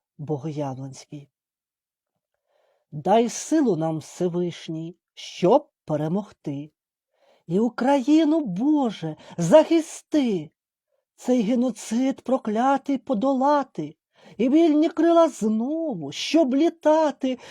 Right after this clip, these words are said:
пошли нам, Господи, благослови,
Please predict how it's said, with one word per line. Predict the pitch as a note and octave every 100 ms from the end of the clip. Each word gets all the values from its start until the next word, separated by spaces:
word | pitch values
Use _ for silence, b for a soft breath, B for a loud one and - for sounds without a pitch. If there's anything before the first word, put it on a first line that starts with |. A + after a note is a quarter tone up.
| B
пошли | - F4+ - - D#4 F#4 F#4 E4+
нам, | D#4+ E4
Господи, | D4 C4+ F4+ F#4 E4+ D4 - - G3 E3 D3 - _ _ -
благослови, | D#3+ A#3+ A#3+ C4+ - - B3 B3 A#3+ A3 F3+